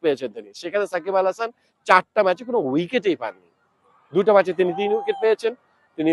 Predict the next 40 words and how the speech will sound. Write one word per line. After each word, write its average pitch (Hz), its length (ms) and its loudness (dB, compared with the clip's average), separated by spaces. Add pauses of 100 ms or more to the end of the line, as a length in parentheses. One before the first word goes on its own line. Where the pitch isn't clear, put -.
ওই 180 140 8
রেকর্ডটা 214 380 2
করেছেন। 208 280 0 (300)
তাই 160 200 2
সাকিবের 208 360 2
জন্য 214 200 4
কাজটা 190 260 0
একটু 185 200 -6
কঠিন, 202 220 -2 (440)
তবে 185 180 6 (420)
সেন্ট 214 220 6
ভিনসেন্টের 202 440 4
উইকেট 190 340 4
কিন্তু 180 140 0 (100)
দুজনকেই 190 460 2 (480)
সাহায্য 165 320 2 (120)
করবে। 107 200 -4 (160)
সেখানে 170 220 0 (120)
নিশ্চয়ই 190 280 2
রশিদ 175 300 -2
খানও 196 220 4
একটু 190 180 -4
এগিয়ে 190 200 6
থাকবে 190 240 -2
ফর্মের 180 320 0
দিক 180 140 -6
দিয়ে, 202 120 2 (380)
সবকিছু 196 360 0 (100)
মিলিয়ে। 196 260 6 (440)
তবে 196 160 6
রশিদ 196 320 4
খানের 240 240 8 (240)
বাইরে 208 320 10 (260)
এই 196 80 6 (140)
রেকর্ড 220 320 2
যদি 214 200 -12
সাকিব 196 240 2 (120)
স্পর্শ 185 300 4 (160)
করেন, 127 180 4 (100)
একশো - 140 -10